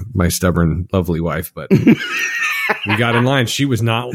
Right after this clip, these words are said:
Speaker 1: she was not leaving without going on that ride. But before that, Matterhorn had broken down. We couldn't go on that. Alice in Wonderland breaks down at ten o'clock when the park closes, but we're in line, and by God, we're not leaving that line. But it, uh,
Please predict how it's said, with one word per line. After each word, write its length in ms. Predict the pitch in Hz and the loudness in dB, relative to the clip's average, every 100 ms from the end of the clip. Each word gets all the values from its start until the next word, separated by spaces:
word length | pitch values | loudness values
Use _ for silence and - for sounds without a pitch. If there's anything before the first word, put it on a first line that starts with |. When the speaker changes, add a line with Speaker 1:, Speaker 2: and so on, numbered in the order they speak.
| 175 | -4
Speaker 1:
she 180 | 170 156 | 0 2
was 160 | 135 107 | 2 2
not 300 | 110 113 135 | 0 0 0
leaving 400 | 143 135 110 95 | 2 4 2 0
without 260 | 101 107 | -2 -2
going 180 | 101 110 | 0 2
on 100 | 107 | 2
that 180 | 107 110 | 0 0
ride. 420 | 117 117 95 87 | 0 2 2 0
But 160 | 85 107 | -2 -2
before 380 | 104 - 101 110 | -4 -4 -2 0
that, 320 | 135 143 104 | 2 2 0
Matterhorn 480 | 104 120 147 113 98 | 0 2 2 2 2
had 160 | 92 | 0
broken 340 | 87 90 87 85 | 0 0 0 0
down. 380 | 78 80 90 | 0 0 2
We 120 | 98 87 | 2 2
couldn't 260 | 107 101 | 2 2
go 100 | 95 | 4
on 200 | 95 92 | 4 2
that. 300 | 80 69 87 _ _ - _ _ _ - | 0 0 -4 _ _ -20 _ _ _ -4
Alice 260 | 113 135 127 | 0 2 4
in 60 | |
Wonderland 400 | 123 175 151 110 | 4 4 4 4
breaks 240 | 107 104 - | 2 0 0
down 180 | 101 | 0
at 240 | 98 92 - | 0 -4 -8
ten 220 | - 131 | 0 2
o'clock 480 | 120 117 117 80 - | 2 0 0 0 2
when 80 | 101 | 2
the 80 | |
park 260 | 90 104 104 | 2 0 0
closes, 400 | - 117 101 82 | 2 2 2 -2
but 140 | 82 | -6
we're 240 | 95 117 156 | -2 2 4
in 160 | 160 | 4
line, 320 | 151 170 113 98 | 2 2 0 0
and 120 | 95 | -2
by 140 | 101 | -2
God, 260 | 107 131 120 | 0 0 2
we're 160 | 123 | 2
not 220 | 139 131 123 | 2 0 0
leaving 240 | 127 131 | 2 2
that 160 | 117 107 | 0 0
line. 380 | 117 139 92 87 | 0 2 2 2
But 100 | 87 | 2
it, 200 | 110 - _ | 2 -2 _
uh, 160 | - 95 | 0 0